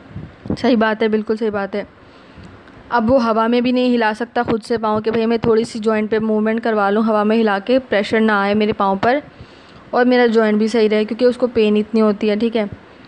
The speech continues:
तो हम क्या करते हैं कि भाई आपको खड़ा नहीं होने देते, आप लेटे रहें, आराम करें। हम अपनी, अ, जो है वो, अ, जान लगाकर, अपनी जो है वो मूव, खुद एफर्ट्स लगाकर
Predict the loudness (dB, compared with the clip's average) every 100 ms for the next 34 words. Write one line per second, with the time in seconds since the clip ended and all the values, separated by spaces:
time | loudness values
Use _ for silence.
0 | -20 -2 0 2 0 2 2 2 0 0
1 | -2 0 -2 -2 -2 -2 -4 -6 -6 -4
2 | -4 -6 -18 _ -6 -2 -2 0 0 0
3 | 0 0 -2 -2 0 0 0 0 0 0
4 | -2 -2 0 -2 -4 -14 -20 -20 -20 -20
5 | -20 -4 0 0 -2 -8 -4 -2 0 -2
6 | -6 -12 _ _ -2 0 2 2 2 -2
7 | -2 0 2 0 0 0 2 2 0 0
8 | -4 -4 -6 -6 -6 0 2 2 2 2
9 | 4 2 2 0 0 0 -2 -2 -4 -2
10 | -2 -2 -6 -2 -4 -2 0 0